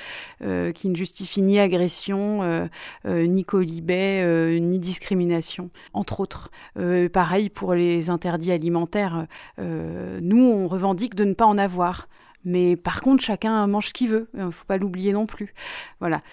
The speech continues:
C'est quelque chose d'un peu plus, euh, enfin, c'est, c'est délicat parce qu'il y a certains qui se revendiquent du combat laïque et qui, en fait, sous couvert de laïcité, euh, comme je l'ai déjà dit, sont des racistes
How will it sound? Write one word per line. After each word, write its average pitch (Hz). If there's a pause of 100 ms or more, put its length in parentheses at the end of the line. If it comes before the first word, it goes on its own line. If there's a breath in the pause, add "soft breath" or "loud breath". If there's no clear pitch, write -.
C'est 214
quelque 214
chose 240
d'un 208
peu 208
plus, 247
euh, 196 (580)
enfin, 208
c'est, 202
c'est -
délicat 214
parce 214
qu'il 214
y 196
a 190
certains 233
qui 220
se -
revendiquent 208
du 190
combat 190
laïque 202
et 196
qui, 190
en 175
fait, 226
sous -
couvert 202
de 185
laïcité, 180
euh, 175 (100)
comme 208
je 175
l'ai 190
déjà 175
dit, 196
sont 254
des 202
racistes 170